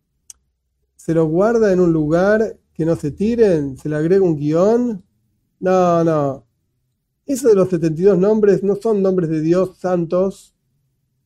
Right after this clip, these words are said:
La combinación de todos esos nombres representa un nombre santo. Cada uno de ellos en sí, separado de todos los otros nombres, no es un Dios, no es un nombre santo, perdón.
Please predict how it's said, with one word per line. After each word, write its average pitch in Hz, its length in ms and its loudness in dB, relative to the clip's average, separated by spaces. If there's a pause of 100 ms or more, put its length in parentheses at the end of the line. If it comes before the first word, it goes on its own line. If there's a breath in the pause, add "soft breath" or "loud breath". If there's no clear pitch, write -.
(360)
La 165 180 -6
combinación 170 800 0
de 208 100 4
todos 185 300 0
esos 151 260 -6
nombres 151 500 -2
representa 151 560 -6
un 151 100 -2
nombre 151 280 -4
santo. 139 480 -8
Cada 208 200 -2
uno 214 200 2
de 180 180 4
ellos 196 320 0
en 151 140 -10
sí, 180 540 -2 (680)
separado 190 600 2
de 165 120 0
todos 196 200 0
los 180 160 -2
otros 180 220 -4
nombres, 190 300 -2
no 185 100 -2
es 208 140 -2
un 190 100 -4
Dios, 165 340 -4
no 190 120 0
es 208 80 -4
un 196 100 -2
nombre 160 280 -2
santo, 139 340 -8
perdón. 143 320 -8